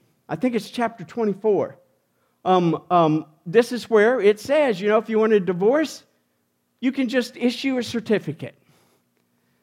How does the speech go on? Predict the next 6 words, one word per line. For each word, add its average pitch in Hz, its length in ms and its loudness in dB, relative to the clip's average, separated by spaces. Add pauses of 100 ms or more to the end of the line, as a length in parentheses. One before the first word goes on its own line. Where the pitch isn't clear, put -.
(380)
Now, 208 200 4
what 254 200 2
had 240 120 4
happened 247 500 -2
over 190 220 0
time 240 720 -4